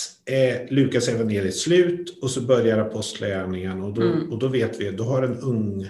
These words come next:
Speaker 1: den här Jesusrörelsen fått världens fart.
Speaker 2: Ja.
Speaker 1: Så att de vänder ju inte tillbaka, alltså Gudsriket,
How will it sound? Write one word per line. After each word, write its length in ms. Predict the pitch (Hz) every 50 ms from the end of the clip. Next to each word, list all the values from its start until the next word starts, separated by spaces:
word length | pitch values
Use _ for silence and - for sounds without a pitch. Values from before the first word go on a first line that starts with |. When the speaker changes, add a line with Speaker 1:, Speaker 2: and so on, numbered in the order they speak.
| -
Speaker 1:
den 140 | - 123 104
här 120 | 98 107 95
Jesusrörelsen 840 | 98 107 110 - - 98 92 - - 92 87 92 92 - 95 95
fått 180 | 92 - _ - 98 98
världens 440 | 101 101 104 101 95 101 95 95 - -
fart. 600 | - 151 - - - - _ - - - - -
Speaker 2:
Ja. 360 | - 175 151 156 160 - - _ _ _ _ _ _ _ _ _ _ _ _ _ _ _ _ _ _ _ _ _ _ _ _ _ _ _ _ _
Speaker 1:
Så 140 | - - 139
att 240 | 135 135 - - - - _ _ _ _ _
de 240 | - - 139 139 131
vänder 320 | 139 143 139 139 135 139 143
ju 60 | 139
inte 240 | 131 120 - - -
tillbaka, 680 | - 190 190 - 185 151 131 117 - - - 135 131 - - - _ _
alltså 160 | - 131 151 139
Gudsriket, 1300 | 139 135 165 156 - - - - - 135 131 175 202 208 196 - - - 165 151 151 - - -